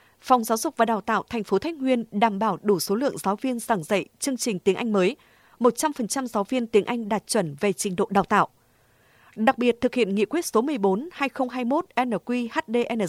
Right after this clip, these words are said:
G của Hội đồng Nhân dân tỉnh quy định một số chính sách hỗ trợ dạy và học tiếng Anh trên địa bàn tỉnh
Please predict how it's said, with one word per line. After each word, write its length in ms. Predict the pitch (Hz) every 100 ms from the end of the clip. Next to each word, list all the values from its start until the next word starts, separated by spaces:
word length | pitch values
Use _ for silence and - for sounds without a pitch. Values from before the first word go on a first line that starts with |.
| -
G 60 | 226 220 - - -
của 180 | 247 190
Hội 100 | -
đồng 180 | 214 220
Nhân 140 | 269
dân 160 | 269 269
tỉnh 220 | 269 185 - _ _
quy 120 | - 285
định 240 | 254 185
một 100 | 202
số 220 | - 180
chính 220 | - 190
sách 240 | 180 330 -
hỗ 140 | 277
trợ 180 | - -
dạy 240 | - 202 -
và 80 | -
học 160 | 208 -
tiếng 140 | 196 196
Anh 220 | 240 233
trên 180 | - 269
địa 100 | 208
bàn 140 | 190
tỉnh 200 | - 185